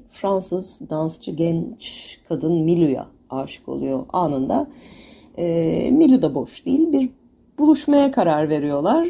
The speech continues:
Romantik bir, e, randevu olacakken Milu, e, Berlin'in batısındaki otelinden yola çıktığında sınırların kapandığını görüyor. Çünkü dediğim gibi bin dokuz yüz altmış bir ve duvar inşa ediliyor bu süreçte.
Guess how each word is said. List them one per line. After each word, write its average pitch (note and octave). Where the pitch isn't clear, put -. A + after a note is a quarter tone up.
Romantik F3+
bir, D3+
e, C#3+
randevu D#3+
olacakken B3
Milu, A#3
e, F3
Berlin'in E3+
batısındaki D#3+
otelinden D3+
yola D#3+
çıktığında D#3+
sınırların E3+
kapandığını G3
görüyor. D3+
Çünkü C#3+
dediğim C#3+
gibi E3
bin D3+
dokuz D#3
yüz E3+
altmış -
bir C#3+
ve D#3
duvar F3+
inşa D3
ediliyor C3+
bu D3+
süreçte. C4+